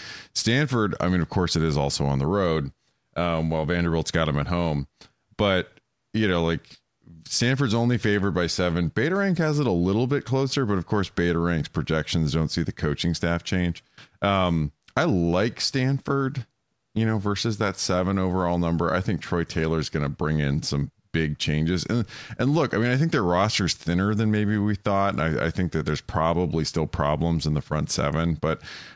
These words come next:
I think a better coaching staff is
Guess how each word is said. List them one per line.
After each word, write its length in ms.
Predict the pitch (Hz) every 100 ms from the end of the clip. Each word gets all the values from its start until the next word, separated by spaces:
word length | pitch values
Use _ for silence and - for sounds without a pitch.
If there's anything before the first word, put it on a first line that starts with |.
| _
I 80 | 95
think 280 | 110 95 -
a 60 | 85
better 260 | 85 80 76
coaching 380 | 87 71 71
staff 580 | - - - - - - _ _ _ _ _
is 240 | 76 69